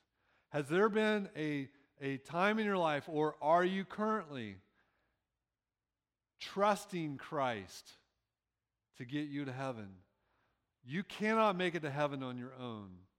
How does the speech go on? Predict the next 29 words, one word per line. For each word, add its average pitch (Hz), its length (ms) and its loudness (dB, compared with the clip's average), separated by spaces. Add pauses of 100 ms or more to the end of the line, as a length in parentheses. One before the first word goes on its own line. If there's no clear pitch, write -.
(560)
You 175 240 0
have 180 500 8
to 185 80 -10
trust 151 480 -4
the 139 80 -10
blood 123 480 -2
of 113 140 -16
Christ, 98 680 -10 (720)
his 170 280 0
offering 147 640 4
on 127 160 -8
the 120 80 -10
cross. 117 420 -6 (120)
There's 143 260 -6
no 202 680 6
other 180 280 2
way 156 460 0 (1300)
whereby 143 480 2
men 139 320 -4
shall 139 260 -4
be 127 140 -10
saved. 101 500 -12 (2000)
Call 185 440 4
on 180 80 2
the 160 100 -2
name 147 200 -2
of 131 40 -6
the 127 60 -8
Lord, 101 420 -8